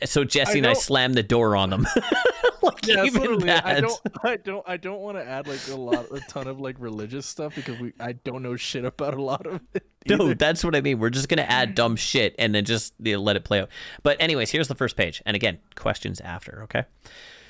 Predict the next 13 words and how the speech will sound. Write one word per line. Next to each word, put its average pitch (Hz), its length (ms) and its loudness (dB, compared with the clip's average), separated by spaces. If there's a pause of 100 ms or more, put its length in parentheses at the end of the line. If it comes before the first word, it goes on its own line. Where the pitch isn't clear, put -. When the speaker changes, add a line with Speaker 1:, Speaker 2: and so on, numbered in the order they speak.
(360)
Speaker 2:
<clears throat> 202 880 4 (540)
It 131 120 4
all 196 160 6
started 147 440 2
when 95 160 2
Chipotle 113 480 2
opened 101 260 2
up 92 120 0
down 98 180 2
the 90 80 -2
road 92 220 -2
for 92 100 -8
me. 78 180 -8